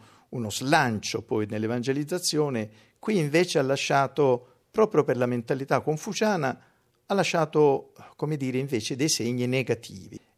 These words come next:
E qui, e quindi, eh, in un certo senso, eh, l'idea che, eh, il cristianesimo, il cattolicesimo venga da, dall'estero e comunque sia una religione straniera, sì, ancora rimane.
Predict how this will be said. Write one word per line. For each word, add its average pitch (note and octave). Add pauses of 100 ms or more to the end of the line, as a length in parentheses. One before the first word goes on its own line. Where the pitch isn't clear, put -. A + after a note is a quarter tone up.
E F3+
qui, -
e -
quindi, C3
eh, -
in C#3
un C#3
certo C#3+
senso, C3
eh, -
l'idea A#2
che, A2 (360)
eh, G#2
il G#2+
cristianesimo, A2
il -
cattolicesimo G#2+
venga G#2 (420)
da, G#2 (480)
dall'estero G#2+
e G#2
comunque A#2+
sia A#2
una G#2+
religione A2
straniera, G#2
sì, A#2+
ancora B2+
rimane. F2